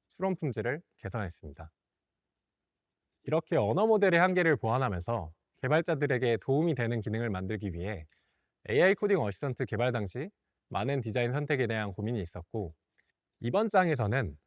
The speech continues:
올해 집중적으로 개선한 프롬프트 구성, 알에이지 프레임워크, 단위 테스트 생성 기능, 그리고 코드 리뷰 자동화 기능 이 네 가지에 대해 설명해보고자 합니다.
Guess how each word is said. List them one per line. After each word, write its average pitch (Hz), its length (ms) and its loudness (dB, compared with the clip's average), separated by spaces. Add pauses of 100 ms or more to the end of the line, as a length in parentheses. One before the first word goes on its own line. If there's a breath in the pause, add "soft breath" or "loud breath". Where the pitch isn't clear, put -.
(140)
올해 127 220 0
집중적으로 147 560 0
개선한 101 540 -4 (320)
프롬프트 165 380 -6
구성, 85 420 -6 (500)
알에이지 120 360 -2
프레임워크, 160 640 -2 (400)
단위 127 240 -4
테스트 - 360 -6
생성 165 340 -2
기능, 78 320 -6 (560)
그리고 160 460 0 (140)
코드 196 140 0
리뷰 120 240 2
자동화 110 360 -2
기능 80 320 -6 (400)
이 113 160 -2
네 104 160 2
가지에 175 300 6
대해 95 420 -2
설명해보고자 143 720 -4
합니다. 80 420 -8